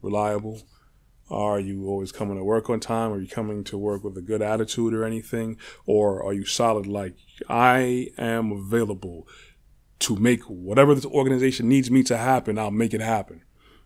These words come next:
Or if you need me for help for anything, my expertise, my hand in anything, you know, hey, you can give me a hand. People know there's a little bit of conviction there where, yeah, they know what they're talking about and they are available.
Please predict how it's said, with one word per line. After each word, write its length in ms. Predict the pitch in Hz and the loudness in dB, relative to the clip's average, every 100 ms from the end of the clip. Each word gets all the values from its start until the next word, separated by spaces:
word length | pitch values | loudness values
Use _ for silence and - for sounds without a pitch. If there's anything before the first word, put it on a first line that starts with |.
| - | -4
Or 220 | 117 113 | 4 4
if 100 | 104 | 4
you 120 | 107 117 | 4 6
need 240 | 151 139 | 6 6
me 260 | 131 160 147 | 4 4 2
for 280 | - 120 | 0 0
help 200 | 110 131 | 2 -2
for 140 | - 135 | 0 2
anything, 500 | 131 127 135 127 127 - - | 2 2 0 0 -4 -8 -4
my 120 | 117 | 0
expertise, 880 | 117 - 113 - 127 123 120 110 107 | 0 -2 -2 2 4 4 2 -2 -8
my 160 | 107 | -8
hand 280 | - 127 127 | -2 2 4
in 120 | 120 | 4
anything, 480 | 123 120 - 123 120 - - | 4 0 0 -2 -2 -6 -16
you 180 | - 117 | 0 4
know, 260 | 127 127 117 | 6 6 2
hey, 300 | - - 151 | -2 -2 -2
you 120 | 101 | 0
can 140 | 135 | -2
give 140 | 139 147 | 0 2
me 120 | 143 | 2
a 60 | 139 | 0
hand. 500 | 151 147 135 117 - _ | 0 -2 -4 -8 -16 _
People 260 | - 165 131 | -10 -4 0
know 240 | 131 123 | 2 2
there's 180 | 120 110 | 0 -6
a 40 | 113 | -4
little 160 | 123 | -2
bit 160 | 117 113 | -2 -4
of 100 | 107 | -6
conviction 500 | 113 104 123 - 107 | -8 -4 -4 -4 -6
there 180 | 101 98 | -4 -4
where, 280 | 101 95 - | -6 -8 -10
yeah, 260 | - - - _ - _ _ - | -8 -8 -10 _ -20 _ _ 0
they 100 | 180 | 4
know 140 | 175 | 4
what 100 | 131 | 4
they're 100 | 107 | 0
talking 380 | 98 101 92 92 | -4 -4 -4 -8
about 380 | 92 104 107 - _ _ _ _ | -6 -6 -6 -10 _ _ _ _
and 140 | 110 104 | -6 -2
they 140 | 117 | 2
are 120 | 117 | 2
available. 640 | 113 120 131 113 98 95 | 2 4 4 2 -2 -8